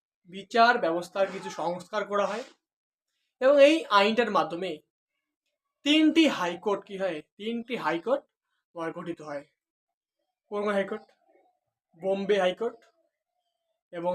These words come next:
তোমার বোম্বে, কলকাতা এবং মাদ্রাজ হাইকোর্ট কি গঠিত হয়। এর মাধ্যমে তিনটি হাইকোর্ট প-, প্রতিষ্ঠিত হয়। একটি হচ্ছে ক্যালকাটা হাইকোর্ট,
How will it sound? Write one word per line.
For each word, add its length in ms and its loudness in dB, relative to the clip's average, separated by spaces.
তোমার 300 0
বোম্বে, 420 -2
কলকাতা 380 -8
এবং 220 0
মাদ্রাজ 440 -2
হাইকোর্ট 320 -12
কি 140 -12
গঠিত 260 -14
হয়। 120 -12
এর 80 -8
মাধ্যমে 340 -6
তিনটি 480 -6
হাইকোর্ট 580 -2
প-, 640 -4
প্রতিষ্ঠিত 460 -8
হয়। 260 -4
একটি 240 -18
হচ্ছে 220 -4
ক্যালকাটা 400 -2
হাইকোর্ট, 340 -6